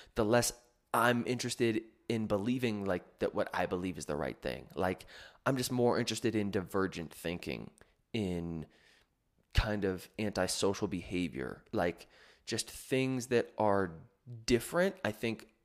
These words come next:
the older I get, the more attractive these things become to me.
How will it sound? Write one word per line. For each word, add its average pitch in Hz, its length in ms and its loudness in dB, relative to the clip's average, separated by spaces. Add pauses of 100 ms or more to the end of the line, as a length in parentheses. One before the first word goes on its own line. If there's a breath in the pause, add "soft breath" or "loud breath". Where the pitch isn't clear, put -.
(460)
the 110 160 2
older 117 220 6
I 113 60 4
get, 113 140 0
the 113 60 -2
more 107 160 4
attractive 104 580 0
these 98 160 -6
things 82 260 -6
become 95 380 -4
to 95 80 -4
me. 90 280 -4